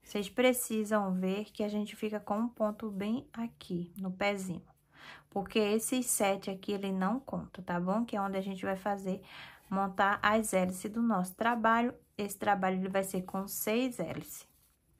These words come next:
Ó, aí eu já vou fazendo aqui um ponto alto pra cada ponto da minha base. Vou acompanhando os pontos altos do outro lado, certo, pessoal?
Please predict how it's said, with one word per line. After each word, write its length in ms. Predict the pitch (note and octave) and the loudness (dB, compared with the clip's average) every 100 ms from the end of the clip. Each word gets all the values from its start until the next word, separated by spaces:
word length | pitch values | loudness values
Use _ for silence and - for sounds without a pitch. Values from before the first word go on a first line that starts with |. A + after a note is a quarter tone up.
| _ _ _ - _ - - - - - - - | _ _ _ -20 _ -20 -16 -14 -14 -16 -12 2
Ó, 200 | F#3 - - | 2 2 6
aí 140 | G3 | 6
eu 40 | G#3+ | 10
já 120 | B3 | 8
vou 180 | A#3+ A#3+ | 6 2
fazendo 460 | A#3+ G#3+ G#3 F#3 | 2 2 0 0
aqui 260 | F#3 G3+ A3 | -2 0 2
um 100 | C4+ | 2
ponto 360 | C#4 C#4 C#4 | 6 4 6
alto 180 | A#3+ A3 | 6 4
pra 160 | - G#3+ | 2 2
cada 240 | G#3+ G#3+ | 4 2
ponto 320 | G#3+ G3+ G3+ | 0 -2 -2
da 100 | G3+ | -2
minha 240 | G3+ G3 F#3+ | -2 -2 0
base. 440 | F3+ D#3+ E3 F3+ | 0 0 -2 -2
Vou 180 | F#3+ G3+ | 2 6
acompanhando 880 | A3+ A3 B3 C4 D4 B3 G3 F#3 F#3 - - - - | 6 6 -2 2 2 2 4 2 0 -6 -18 -16 -4
os 160 | A3+ | -4
pontos 420 | - A3 A3 B3 | 2 2 2 2
altos 320 | A3+ F#3+ F#3 G3 | 4 2 0 -2
do 160 | G#3 | 0
outro 320 | G3+ G3+ C#4+ | 0 0 2
lado, 300 | F4+ F#3 - | 2 2 -2
certo, 360 | - - F#3+ A3 | -4 0 0 -2
pessoal? 540 | - A#3 - B3+ F#3+ | -4 -4 2 2 2